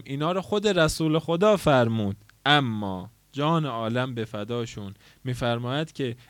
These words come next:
اذا ذکر لنفسه فضیلة، پیامبر انقدر گل و مهربون بود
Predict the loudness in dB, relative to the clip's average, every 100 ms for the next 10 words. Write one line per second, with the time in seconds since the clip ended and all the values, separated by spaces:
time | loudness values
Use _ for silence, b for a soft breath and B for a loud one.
0 | -4 0 2 4 4 2 0 0 -2 -2
1 | 0 -2 -2 -4 -4 -6 -6 -4 -4 -4
2 | -2 0 2 2 0 0 -2 -4 -4 -4
3 | -4 -4 -6 -6 -6 -6 -8 -6 -6 -4
4 | 0 2 2 -2 -4 -4 -4 -2 0 0
5 | -2 0 0 0 -2